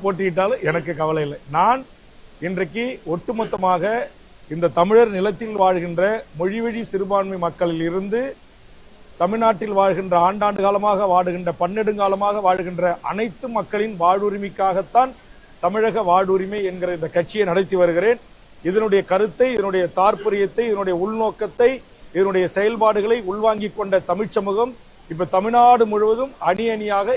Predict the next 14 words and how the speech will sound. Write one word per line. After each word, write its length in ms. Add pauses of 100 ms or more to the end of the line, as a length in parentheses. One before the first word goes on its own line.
(100)
என் 140
பக்கம் 380
திரும்பி 220
கொண்டிருக்கிறார்கள். 600 (500)
உதாரணத்துக்கு, 600
இப்ப 160 (1040)
கிருஷ்ணகிரியினுடைய 720
மண்டல 320
நாம் 280
தமிழருடைய 420
ஒருங்கிணைப்பாளர் 640
தம்பி 160
பிரபாகரன் 600
தலைமையில் 420